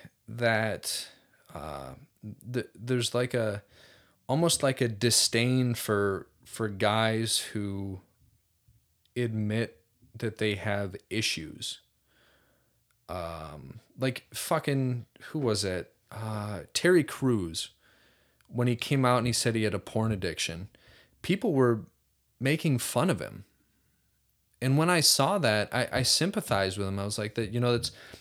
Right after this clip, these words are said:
it's embarrassing for him, for one, even though it's probably a huge relief, it's embarrassing for him that he, he had to go on T V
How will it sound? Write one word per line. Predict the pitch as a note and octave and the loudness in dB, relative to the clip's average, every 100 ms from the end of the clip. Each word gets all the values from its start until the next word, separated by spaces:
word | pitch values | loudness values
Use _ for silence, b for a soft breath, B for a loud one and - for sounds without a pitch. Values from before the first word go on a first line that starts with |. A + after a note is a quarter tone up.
| B | B
it's | C#3 - | -2 2
embarrassing | B2+ G#2+ A2 B2 D3+ - B2+ A#2 | 2 4 4 6 6 6 4 0
for | - A#2+ | 2 2
him, | A#2 | 2
for | A2+ G#2+ | 0 0
one, | F#2+ A#2 B2 A2+ | 2 2 2 2
even | G#2+ A2+ | 0 0
though | A2 | 0
it's | - | 0
probably | B2+ A#2 G#2 | 0 0 -2
a | |
huge | G2+ C#3 A#2+ | 0 0 0
relief, | A2 A#2 C3 B2 | 0 0 0 -2
it's | - | -2
embarrassing | A2 F2+ F#2+ G#2 - - A2+ | -2 -2 2 4 4 2 0
for | G2+ G#2+ G#2 | -2 -2 -2
him | G#2 | -2
that | F#2+ | -4
he, | - A2 | -6 -8
he | F#2+ - A2 F2+ | -8 -6 -6 -6
had | A2+ A#2 | -6 -4
to | |
go | A2 A2+ | 0 0
on | A#2+ G#2+ | 0 -2
T | - C3 | -4 -4
V | A2+ G#2+ B2 C3 G#2 | -4 -4 -2 -2 -4